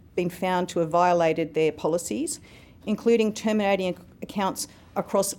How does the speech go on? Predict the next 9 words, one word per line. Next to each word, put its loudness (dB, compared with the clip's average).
all 4
the -4
services -4
that 0
are -2
operated -2
by -2
that -6
company. -10